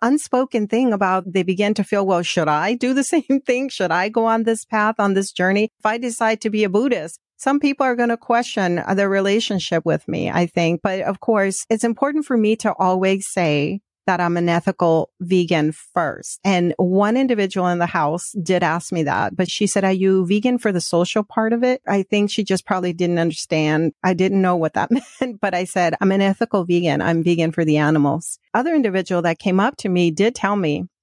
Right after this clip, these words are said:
that they had, Riz and I went a couple of times for bike rides around the island. And so they had time to talk amongst themselves. <laughs> And so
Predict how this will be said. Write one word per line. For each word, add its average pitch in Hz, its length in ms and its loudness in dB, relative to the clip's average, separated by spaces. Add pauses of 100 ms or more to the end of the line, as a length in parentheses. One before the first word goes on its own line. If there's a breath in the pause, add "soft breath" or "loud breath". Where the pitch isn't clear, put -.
(160)
that 160 260 -2
they 180 100 2
had, 170 300 0
Riz 196 400 -2
and 196 100 0
I 175 160 2
went 170 300 0
a - 20 -2
couple 175 260 -2
of 165 60 0
times 165 320 -2
for 160 140 -4
bike 160 320 -2
rides 151 480 -2
around 165 300 2
the - 140 2
island. 156 520 2 (520 loud breath)
And 165 540 2
so - 180 -2
they 175 120 2
had 175 220 -2
time 170 320 -2
to 185 120 -2
talk 180 340 -2
amongst 170 380 0
themselves. 196 760 -2 (180)
<laughs> 330 160 -2
And 254 140 -2
so 202 360 -2